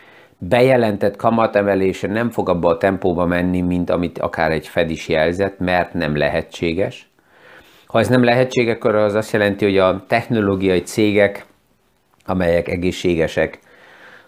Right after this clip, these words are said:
azok, ö, tovább is dominálni fogják a piacokat, azok a cégek, amelyek nem egészségesek, azok tovább is, ö, pff,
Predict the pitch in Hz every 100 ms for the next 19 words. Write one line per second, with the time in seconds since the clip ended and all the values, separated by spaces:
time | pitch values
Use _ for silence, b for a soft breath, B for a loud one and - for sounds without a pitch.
0 | _ 101 92 95 - - 85 82 80 143
1 | 135 101 87 87 80 101 107 113 107 101
2 | 95 101 95 90 - 101 87 87 - -
3 | - 135 - 60 95 101 95 - - 92
4 | 87 85 85 78 71 71 80 82 85 85
5 | - 85 82 80 85 80 78 76 - 80
6 | 78 73 76 - - 60 57 60 - -
7 | -